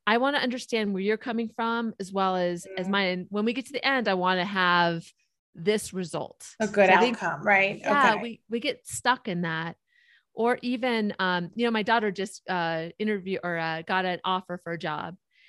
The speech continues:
Speaker 1: and sh-, the recruiter called her and she said, "What do I say when I call back?" And I said, "Just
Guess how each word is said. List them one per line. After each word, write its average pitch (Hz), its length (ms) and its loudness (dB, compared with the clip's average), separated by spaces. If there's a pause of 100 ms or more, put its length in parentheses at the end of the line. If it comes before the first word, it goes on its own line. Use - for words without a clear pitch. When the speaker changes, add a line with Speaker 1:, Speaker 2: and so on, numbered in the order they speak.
(280)
Speaker 1:
and 185 420 2 (100)
sh-, - 260 -10
the 180 240 -2
recruiter 202 500 -4
called 175 320 -4
her 160 320 -4
and 170 420 -2 (300)
she - 160 -6
said, 185 240 -2
"What 196 80 2
do 208 140 0
I 196 120 0
say 190 640 -10 (160)
when 190 100 -4
I 165 80 -2
call 160 240 -6
back?" 165 340 -4
And 190 80 -8
I 190 40 -4
said, 202 280 -6
"Just 233 440 -4